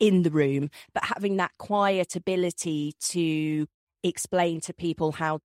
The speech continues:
they, what the bigger picture is, I think is, is equally as important as well. And then I wanted to ask you if you were willing to kind of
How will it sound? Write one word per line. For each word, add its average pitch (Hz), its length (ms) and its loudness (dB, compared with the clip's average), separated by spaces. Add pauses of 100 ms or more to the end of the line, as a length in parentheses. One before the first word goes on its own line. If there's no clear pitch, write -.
(240)
they, 156 200 2
what 160 500 0
the 147 80 -6
bigger 156 180 0
picture - 400 -4
is, 151 160 0
I 147 80 -2
think 151 240 -6
is, 156 240 -4
is 160 220 -2
equally 156 400 -4
as 143 100 -6
important 139 500 -8
as 156 140 -10
well. 147 240 -2 (340)
And 269 120 0
then 311 100 2
I 330 40 2
wanted - 340 -8
to 285 160 2
ask 262 340 2
you 175 380 0 (440)
if 196 220 -2
you 214 80 0
were 202 80 2
willing 190 380 0
to - 100 -6
kind 190 300 0
of 170 80 -2